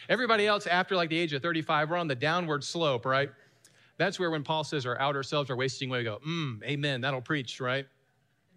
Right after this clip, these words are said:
Well, we're wasting away on the outside, but the beauty of the Holy Spirit that dwells in our hearts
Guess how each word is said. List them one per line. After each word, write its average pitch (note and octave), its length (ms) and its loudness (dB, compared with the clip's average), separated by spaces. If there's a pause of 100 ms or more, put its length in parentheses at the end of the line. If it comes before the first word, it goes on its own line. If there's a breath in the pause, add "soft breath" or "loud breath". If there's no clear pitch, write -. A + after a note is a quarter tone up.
(720)
Well, D3+ 140 2
we're D#3+ 120 4
wasting G3+ 380 2
away G3+ 80 2
on F#3 60 0
the F#3 60 0
outside, F3 380 0
but D#3 140 0
the D3+ 100 -2
beauty F3+ 540 -4
of D#3 120 -4
the D3 80 -4
Holy F3 300 -2
Spirit D3+ 460 -2
that C#3 140 -8
dwells E3 360 -2
in D#3 100 -4
our C3+ 120 -2
hearts D#3+ 520 -4